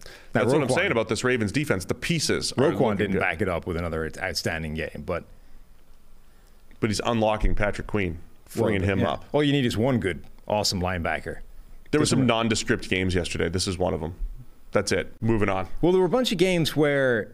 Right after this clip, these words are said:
Speaker 1: you know, the team that's supposed to win and keep going, Baltimore, Philadelphia, whatever, like, they ground out a win. There were a lot of
Speaker 2: Yep.
Speaker 1: games where the team that won should have won,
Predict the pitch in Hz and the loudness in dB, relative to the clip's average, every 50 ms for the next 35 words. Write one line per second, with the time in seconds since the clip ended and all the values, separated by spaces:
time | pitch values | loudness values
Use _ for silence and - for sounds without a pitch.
0 | - - - 135 127 117 104 107 - - 160 170 165 156 117 - - 143 135 131 | -14 -4 0 0 2 2 2 0 2 2 2 4 4 2 2 2 2 2 2 2
1 | - - 123 101 101 104 107 113 113 113 117 113 110 - 120 117 87 - 113 107 | 2 2 0 2 2 2 2 2 2 2 2 2 0 2 0 0 0 0 0 2
2 | 107 110 113 110 101 104 98 101 107 101 - 117 107 104 104 104 104 101 92 90 | 2 2 0 0 0 2 0 0 0 0 0 0 2 2 2 2 0 0 -2 -4
3 | 90 - - - 110 98 90 104 101 101 95 - - 113 104 104 101 98 98 98 | -8 -6 -2 0 0 2 2 0 0 0 0 0 0 0 0 2 0 0 2 2
4 | 101 104 104 110 107 98 110 107 104 104 - - - - - - - - 117 - | 0 0 0 0 0 0 0 -2 -2 -4 -10 -16 -16 -16 -16 -4 -2 -2 0 2
5 | 127 131 135 127 127 123 123 117 113 104 101 95 98 98 87 73 - - - - | 2 2 2 2 2 2 2 2 2 2 0 0 0 0 0 -2 -4 -8 -12 -14
6 | - - - - - - - - 120 120 120 113 117 127 127 135 127 104 127 123 | -14 -14 -14 -14 -14 -14 -4 0 2 2 4 4 4 2 2 2 0 0 0 0
7 | 120 117 113 107 90 107 117 113 107 104 101 98 98 98 - 135 147 143 135 123 | 2 0 0 -2 0 0 2 2 2 2 0 -2 -2 -2 0 0 2 2 4 2
8 | 120 107 98 107 110 107 104 104 101 101 - - - - - - - - - - | 2 2 2 0 0 2 2 2 2 0 -2 -4 -10 -16 -16 -14 -12 -8 -2 0
9 | 269 277 233 147 113 120 107 104 104 104 104 101 | 2 4 4 4 2 2 0 2 2 0 0 -2